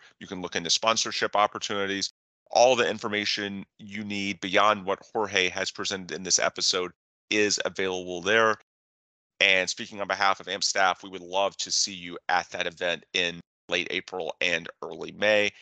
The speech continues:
I think it would be worth the time of a lot of people that are our standard audience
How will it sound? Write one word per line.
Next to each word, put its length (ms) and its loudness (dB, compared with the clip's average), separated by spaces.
I 40 -4
think 200 -6
it 80 -10
would 80 -16
be 120 -10
worth 420 -6
the 100 -6
time 360 2
of 180 2
a 40 0
lot 360 4
of 160 -6
people 480 -10
that 180 2
are 380 -2
our 140 -2
standard 520 -4
audience 520 -2